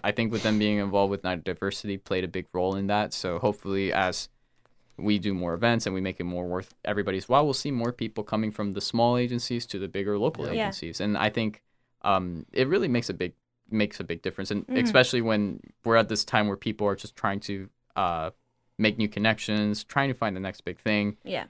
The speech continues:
Speaker 1: And, you know, with that being said, I mean, did you feel like, uh, you made any interesting connections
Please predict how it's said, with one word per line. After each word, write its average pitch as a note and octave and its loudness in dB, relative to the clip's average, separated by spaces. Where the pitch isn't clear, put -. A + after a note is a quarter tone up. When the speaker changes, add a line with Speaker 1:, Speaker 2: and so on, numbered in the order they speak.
Speaker 1:
And, A2+ 4
you A2+ -2
know, G#2+ 4
with G2+ 0
that G#2+ 6
being G2+ 0
said, A2+ 2
I - -4
mean, G2 -4
did G#2+ 2
you A2 0
feel A2 0
like, G#2 2
uh, F#2 4
you G2 0
made G#2 4
any G2+ 2
interesting G2+ -4
connections G2 -6